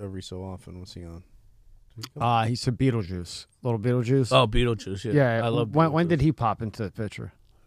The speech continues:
Speaker 3: Beetlejuice was in the late nineties, I think.
Speaker 1: Yeah.
Speaker 3: Um, it's crazy.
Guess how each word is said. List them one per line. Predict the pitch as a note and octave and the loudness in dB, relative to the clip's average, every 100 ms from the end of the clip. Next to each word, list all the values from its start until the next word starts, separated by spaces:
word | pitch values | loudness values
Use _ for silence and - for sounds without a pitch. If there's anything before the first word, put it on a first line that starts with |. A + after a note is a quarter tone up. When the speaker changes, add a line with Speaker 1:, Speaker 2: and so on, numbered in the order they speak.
| - | -10
Speaker 3:
Beetlejuice | B3 F4+ F#4+ - | -8 -2 -2 -2
was | D3 - | -6 -4
in | F#3 | -2
the | E3+ | 0
late | F3 F#3 | 2 2
nineties, | C#3 G3 D#3 G2+ A#2 | 2 2 0 -4 -8
I | G2 | -10
think. | - G#2 | -8 -8
Speaker 1:
Yeah. | G#2+ G2 F#2+ C3 A#2+ | -8 -8 -6 -4 0
Speaker 3:
Um, | A#2+ A2+ A2 - - - | 0 0 -2 -6 -16 -16
it's | - | -16
crazy. | - - G#2 - | -14 -10 -10 -8